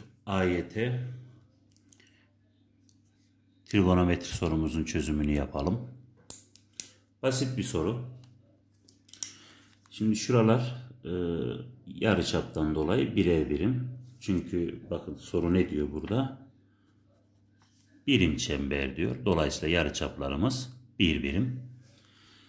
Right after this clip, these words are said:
Şimdi arkadaşlar, eğer şu açı x ise şu işaretlediğim açı, şöyle belirteyim,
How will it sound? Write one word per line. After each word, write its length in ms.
Şimdi 280
arkadaşlar, 520
eğer 400
şu 420
açı 260
x 440
ise 500
şu 180
işaretlediğim 1300
açı, 520
şöyle 480
belirteyim, 760